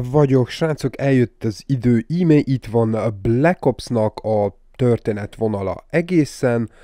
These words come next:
a Cold Warig. Szóval van Black Ops egy, van Black Ops kettő, és a Cold War az az egy és a kettő között játszódik.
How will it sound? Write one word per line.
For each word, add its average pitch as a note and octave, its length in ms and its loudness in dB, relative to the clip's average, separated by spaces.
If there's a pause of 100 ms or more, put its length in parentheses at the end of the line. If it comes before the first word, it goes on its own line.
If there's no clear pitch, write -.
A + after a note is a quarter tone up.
(380)
a A#2+ 220 -2
Cold B2 360 2
Warig. F#2+ 320 -6
Szóval A#2+ 240 0
van A#2 200 2
Black A2 240 0
Ops G2+ 240 -4
egy, D#3 540 0 (320)
van A2+ 200 0
Black A2+ 240 -2
Ops - 300 -4
kettő, D#3 540 4
és A#2+ 380 0
a A2+ 200 -2
Cold D3+ 360 6
War G#2 380 0
az A2+ 160 -4
az A2 180 -6
egy C#3 280 -2
és - 160 -2
a B2 60 -2
kettő B2+ 400 -4
között G#2 380 -6
játszódik. A2+ 640 -2